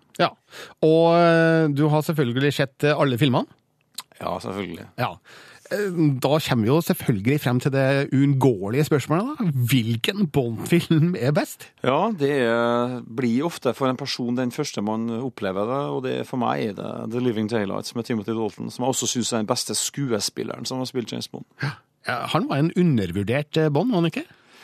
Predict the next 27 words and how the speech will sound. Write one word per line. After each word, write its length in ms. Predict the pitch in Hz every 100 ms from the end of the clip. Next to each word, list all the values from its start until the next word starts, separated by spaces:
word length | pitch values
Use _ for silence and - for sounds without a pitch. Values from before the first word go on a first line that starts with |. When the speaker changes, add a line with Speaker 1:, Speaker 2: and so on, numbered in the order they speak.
| - - -
Speaker 2:
I 60 |
sin 140 | - 165
samtid 400 | 185 190 - 147
var 140 | 160
han 80 | 131
jo 20 |
det. 240 | 123 101 95 117
Eh, 180 | 127 127 127
man 140 | 135
blir 80 | 139
jo 140 | 120
ofte 160 | 123 127
undervurdert 400 | 123 107 104 101
i 60 | 101
sin 140 | 110 110
samtid, 480 | 131 117 117 147 - - 135
men, 240 | 127 127
eh, 140 | 127 127
i 60 |
ettertid 340 | 135 117 - 123
så 160 | - 80
er 20 | -
jo 240 | 123 -
flere 300 | - 143 107 113
med 80 |
meg 240 | 123 107 110
som, 220 | -